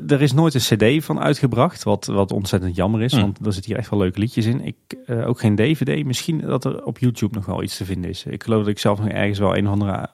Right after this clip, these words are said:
Speaker 1: opname heb liggen... die, eh, die een vriend van mij tijdens de show heeft gemaakt. Eh, ja,
Speaker 2: Oeh.
Speaker 1: zo gaat dat dan.
Speaker 2: Ja, ja.
Speaker 1: Maar,
Speaker 2: <laughs>
Speaker 1: eh, eh, maar, eh, nee, hier zijn geen, eh, geen officiële uitgaves van bekend.
Speaker 2: Oké.
Speaker 1: Dan zijn we bij nummer vier beland. Ehm,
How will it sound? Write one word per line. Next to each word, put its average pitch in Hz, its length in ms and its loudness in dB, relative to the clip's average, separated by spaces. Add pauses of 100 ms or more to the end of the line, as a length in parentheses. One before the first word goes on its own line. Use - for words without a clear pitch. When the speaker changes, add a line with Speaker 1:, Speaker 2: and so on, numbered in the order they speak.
Speaker 1:
opname 101 480 2
heb 98 180 0
liggen... 95 260 0
die, 92 260 -2
eh, 92 60 -2
die 92 120 0
een 92 60 0
vriend 98 220 -4
van 98 120 -6
mij 92 160 -4
tijdens 95 260 -4
de 98 60 -6
show 95 240 -2
heeft 95 160 -4
gemaakt. 90 480 -6
Eh, 87 360 -6 (420)
ja, 87 220 -6 (200)
Speaker 2:
Oeh. 87 140 -4 (120)
Speaker 1:
zo 87 180 -2
gaat 82 220 -6
dat 98 120 -6
dan. 98 240 0
Speaker 2:
Ja, 90 160 -6
ja. 85 180 -4 (220)
Speaker 1:
Maar, 101 360 4
Speaker 2:
<laughs> 104 100 2
Speaker 1:
eh, 101 720 4
eh, 101 60 0
maar, 101 340 2 (140)
eh, 98 80 -2 (280)
nee, - 260 0
hier 113 260 -2
zijn 117 240 2
geen, 135 300 2
eh, 120 220 2 (100)
geen 117 240 -2
officiële 117 380 0
uitgaves - 460 -4
van 87 140 -6
bekend. - 320 -12 (260)
Speaker 2:
Oké. 127 240 4 (800)
Speaker 1:
Dan - 180 2
zijn 214 100 6
we 185 60 2
bij 147 100 4
nummer 135 180 4
vier 165 160 2
beland. 175 340 0 (140)
Ehm, 123 540 4